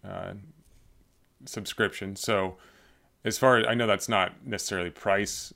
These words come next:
specific price related, but, um, that keeps, you know, that's, that's been a huge boon to sales or just keeping those customers not churning out so they don't have to manually renew each, each year. Also not discounting those annual,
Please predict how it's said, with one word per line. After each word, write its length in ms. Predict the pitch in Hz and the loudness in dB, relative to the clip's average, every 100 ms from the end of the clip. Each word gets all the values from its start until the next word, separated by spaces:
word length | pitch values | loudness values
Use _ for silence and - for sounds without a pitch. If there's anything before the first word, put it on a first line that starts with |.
| _ | _
specific 420 | - 95 92 82 | -14 -12 -10 -12
price 320 | - 101 110 | 0 0 0
related, 540 | 127 123 127 135 127 110 - | -4 -2 0 2 0 -2 2
but, 420 | 95 90 - - | 4 4 2 -6
um, 360 | 95 87 87 | -2 -2 -2
that 200 | 87 87 | -2 -2
keeps, 460 | - 98 - - - | -2 -8 -8 -12 -10
you 120 | 98 | -10
know, 100 | 87 | -2
that's, 360 | 90 95 - - _ _ _ _ _ _ _ _ _ _ _ _ _ - | -2 -2 -6 -12 _ _ _ _ _ _ _ _ _ _ _ _ _ 4
that's 280 | 117 117 - | 4 4 -4
been 320 | 113 104 101 | -6 -2 -2
a 60 | |
huge 360 | 92 127 117 90 | -2 0 -2 -2
boon 180 | 101 95 | -4 -4
to 160 | - 92 | -4 -8
sales 800 | - - 107 110 104 101 85 - | -6 0 2 4 2 0 -4 -8
or 200 | 110 98 | -4 -4
just 260 | 98 - | -4 -8
keeping 320 | - 120 107 98 | -8 -6 -4 -2
those 180 | 95 | -2
customers 540 | - 101 92 95 90 85 | 0 -2 -2 -4 -6 -4
not 260 | 92 90 | -2 -2
churning 320 | - 104 90 92 | -4 -6 -2 0
out 160 | 82 | 0
so 80 | - | -2
they 60 | 90 | -6
don't 100 | 90 | -6
have 160 | 87 | -6
to 240 | 87 82 82 _ _ _ _ _ | -8 -8 -10 _ _ _ _ _
manually 440 | 107 101 98 90 90 | -4 -2 -2 -4 -4
renew 240 | 87 92 | -4 -4
each, 360 | 87 90 - - | -4 -8 -12 -12
each 240 | 98 - 95 | -14 -10 -4
year. 280 | 92 95 - - - | -2 -2 -6 -6 2
Also 220 | 127 127 | 2 4
not 320 | 120 117 101 | 4 4 2
discounting 680 | 98 - 98 104 117 123 107 | -6 -4 -2 0 0 -4 -4
those 240 | 120 120 | -4 -2
annual, 500 | 110 120 127 123 117 | -2 -2 -2 -2 -6